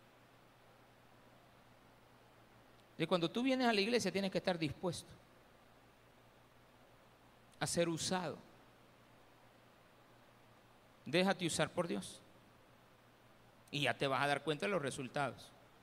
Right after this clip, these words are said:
Entonces dice este,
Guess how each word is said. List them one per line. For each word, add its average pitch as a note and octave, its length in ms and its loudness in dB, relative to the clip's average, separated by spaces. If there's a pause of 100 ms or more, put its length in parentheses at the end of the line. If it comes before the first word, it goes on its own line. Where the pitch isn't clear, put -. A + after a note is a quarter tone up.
(1120)
Entonces A#3 380 6
dice C4 380 6
este, - 280 -2